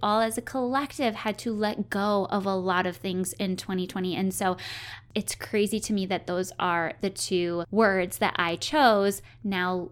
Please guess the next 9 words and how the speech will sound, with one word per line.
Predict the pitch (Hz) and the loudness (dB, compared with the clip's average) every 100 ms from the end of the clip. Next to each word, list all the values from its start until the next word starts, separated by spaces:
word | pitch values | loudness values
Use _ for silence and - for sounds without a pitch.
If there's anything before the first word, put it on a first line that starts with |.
| - | -2
in | 190 185 | 0 0
hindsight, | - 254 240 226 190 170 | 0 0 2 2 0 -2
looking | 196 190 185 | -4 -4 -2
back | 190 175 180 - | 0 -2 -4 -4
at | 185 180 170 - | -2 0 -4 -4
what | 185 175 - | -4 -4 -6
twenty | - 202 180 180 | -6 -2 -2 -2
twenty | 175 220 196 185 175 | -2 0 2 2 -2
was | - 190 180 | 0 0 0